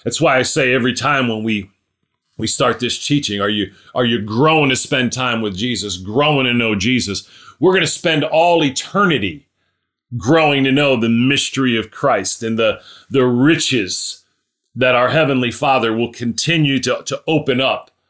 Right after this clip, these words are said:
of His grace and to understand the deeper and deeper and deeper and the never-ending mystery of Christ, right, sweetheart?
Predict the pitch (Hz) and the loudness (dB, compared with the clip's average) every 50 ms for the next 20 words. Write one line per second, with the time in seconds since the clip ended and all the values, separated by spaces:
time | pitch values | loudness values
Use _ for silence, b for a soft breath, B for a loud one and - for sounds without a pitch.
0 | _ _ _ - 117 95 107 127 127 107 95 87 90 110 123 123 110 101 - - | _ _ _ -6 -4 -2 -2 -2 -2 -2 -4 -4 -2 0 0 0 0 0 -4 -4
1 | - 110 107 113 - - 139 131 113 117 120 - - - 135 131 123 113 107 101 | -4 -4 -4 -4 -4 -2 -2 0 0 0 -2 -4 -4 -2 -2 -2 0 -2 -2 -4
2 | 95 98 B B B B B B B 104 107 123 113 101 98 92 165 170 156 147 | -6 -8 B B B B B B B -10 -6 -6 -6 -6 -4 -2 -2 0 -2 -2
3 | - - 101 92 87 B B B B 104 117 113 107 92 - 160 151 151 - 110 | -2 -2 0 -2 -2 B B B B -2 -2 0 0 0 0 0 0 -2 -4 -4
4 | 92 87 - B B B 117 120 110 101 - 156 160 147 - - 113 101 - - | -4 -4 -6 B B B -6 -6 -4 -2 -2 0 0 0 -2 -2 -2 -2 -2 -4
5 | _ _ - 143 135 131 131 131 135 147 151 165 170 165 139 151 147 143 147 156 | _ _ -4 -2 -2 0 0 2 2 2 2 4 2 2 2 2 2 2 2 2
6 | 160 156 139 117 113 110 113 117 123 127 135 - - - - 127 123 120 117 107 | 2 0 0 0 -2 -2 -2 0 0 0 0 0 -2 -4 -2 -2 0 0 0 -2
7 | - - - 135 120 95 87 82 - - 117 113 117 113 - - 139 123 123 123 | -4 -4 -2 0 0 0 0 -2 -4 -2 -2 0 0 -2 -2 -2 0 0 2 0
8 | 123 - | 0 -2